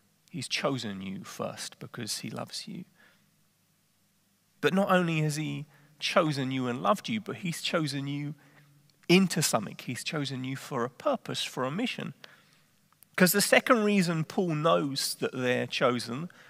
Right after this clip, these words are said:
the first reason he knows that they're chosen is because God loves them. The second reason he gives is that the gospel was preached to them with power.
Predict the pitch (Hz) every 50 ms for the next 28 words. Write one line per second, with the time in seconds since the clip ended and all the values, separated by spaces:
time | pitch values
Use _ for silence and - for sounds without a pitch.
0 | - - _ - - 151 156 160 - - 151 135 120 120 120 113 120 120 117 117
1 | 113 113 113 110 - - - - - 113 - - _ _ _ _ _ - - -
2 | - - - - _ - - 131 123 - - - - 131 113 110 131 131 123 117
3 | - - 113 - - - 107 - - - - - 113 110 110 113 104 - - -
4 | 135 127 135 147 - - 226 202 - 233 208 165 151 139 131 127 123 117 123 120
5 | 113 - 127 123 131 - - - - - - - - - - - - - 147 156
6 | 147 - - 165 - - - 165 139 - - 226 - - - - - - 104 -
7 | 110 113 139 165 - - - _ _ _ _ _ _ _ - 135 135 143 143 -
8 | - - - 196 190 185 - - - - - 127 113 120 123 120 120 127 143 139
9 | - - - - - 302 - - - -